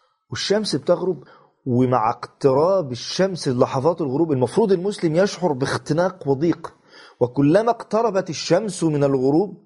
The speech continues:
كلما ضاق صدره إذا لم يصلي. ده شعور المؤمن. وكلما قاربت الشمس للشروق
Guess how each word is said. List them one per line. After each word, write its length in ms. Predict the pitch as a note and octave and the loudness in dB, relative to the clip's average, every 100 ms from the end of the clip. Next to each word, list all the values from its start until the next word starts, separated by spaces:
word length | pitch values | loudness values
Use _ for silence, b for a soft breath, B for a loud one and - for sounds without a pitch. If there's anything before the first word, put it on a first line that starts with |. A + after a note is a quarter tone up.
| B B B | B B B
كلما 400 | D3+ F3+ G3 F#3+ | 4 4 4 2
ضاق 360 | D#3+ A3+ - | 2 0 -2
صدره 460 | F3+ G#3+ G3+ G3 C#3+ | -2 0 0 0 -2
إذا 200 | D#3+ D3 | -2 0
لم 160 | C3+ | -2
يصلي. 400 | A#2+ - C#3 A2 - | -6 -6 -6 -6 0
ده 80 | E3+ | 0
شعور 240 | F3 F#3 | 4 2
المؤمن. 380 | D#3+ F#3+ D3 G#2 - B B | 2 -4 -6 -10 -18 B B
وكلما 680 | C3+ C3+ D3+ E3 A3+ A#3+ G3+ | 0 2 4 4 4 4 0
قاربت 580 | - F3+ F#3 A3+ A3+ | 2 0 2 0 0
الشمس 640 | G3+ - G#3 A3 F3+ - - - | -4 -4 -4 -2 -6 -12 -18 -4
للشروق 680 | C#3 C3+ - E3+ G3+ - | -2 -2 2 2 2 -2